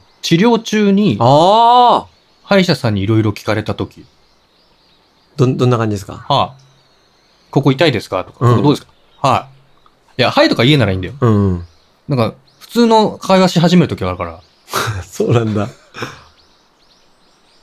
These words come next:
Speaker 1: 「最近いつ、あ、いつ来ました？」みたいな。
Speaker 2: うん。
Speaker 1: 「あ、か-、か-、か-、」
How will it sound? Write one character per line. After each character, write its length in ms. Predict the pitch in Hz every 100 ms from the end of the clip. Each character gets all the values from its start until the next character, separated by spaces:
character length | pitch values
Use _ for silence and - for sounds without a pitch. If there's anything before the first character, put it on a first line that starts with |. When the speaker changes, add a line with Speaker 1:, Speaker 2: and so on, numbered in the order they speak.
| _
Speaker 1:
「最 160 | - 151
近 120 | 156
い 20 |
つ、 220 | 151 - - _
あ、 80 | - - - 139 -
い 80 |
つ 80 | 180
来 100 | -
ま 60 | 104
し 80 | -
た？」 100 | 92
み 80 | 87
た 100 | 92
い 20 |
な。 80 | 113
Speaker 2:
う 280 | 110 101 98
ん。 120 | 95 - _ _
Speaker 1:
「あ、 180 | 139 175
か-、 120 | 175
か-、 280 | 151 175
か-、」 0 | 131